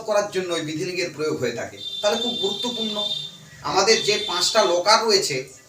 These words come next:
অর্থাৎ তিন বিভক্তির আকৃতি, লট বর্তমানকাল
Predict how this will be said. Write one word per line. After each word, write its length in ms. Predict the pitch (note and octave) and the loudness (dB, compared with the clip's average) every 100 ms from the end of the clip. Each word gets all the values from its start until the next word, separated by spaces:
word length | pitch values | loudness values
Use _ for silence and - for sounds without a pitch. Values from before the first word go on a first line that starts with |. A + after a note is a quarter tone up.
| - - - - | -20 -20 -12 -2
অর্থাৎ 180 | D#3+ D3+ F#3+ | 0 0 0
তিন 120 | G#3 G3+ | -4 -4
বিভক্তির 460 | G3 A3+ - - F#3+ | 0 0 0 0 4
আকৃতি, 380 | - - F#3+ C#3+ C3+ D3+ | 4 0 -6 -4 0 6
লট 280 | F3 E3+ - - - B2+ | 8 6 2 -12 -4 0
বর্তমানকাল 680 | - D3+ F3+ G3+ F#3+ F#3 | 0 0 -2 0 2 0